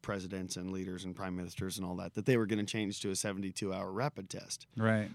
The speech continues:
Speaker 1: Like everyone else.
Speaker 2: But that didn't happen.
Speaker 1: And they didn't. So it's like, I would have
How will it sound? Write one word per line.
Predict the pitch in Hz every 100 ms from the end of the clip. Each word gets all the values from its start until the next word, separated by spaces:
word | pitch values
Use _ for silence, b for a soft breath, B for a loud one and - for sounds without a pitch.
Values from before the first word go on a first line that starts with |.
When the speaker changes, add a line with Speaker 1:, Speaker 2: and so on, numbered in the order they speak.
| 120
Speaker 1:
Like | 123 -
everyone | 117 107 107 107 131
else. | 107 - - - -
Speaker 2:
But | 113
that | 113
didn't | 110 104
happen. | 98 120
Speaker 1:
And | 117
they | 117
didn't. | 113 92 -
So | - 101 98 - -
it's | 104
like, | 95 95 - -
I | 120
would | 131
have | 117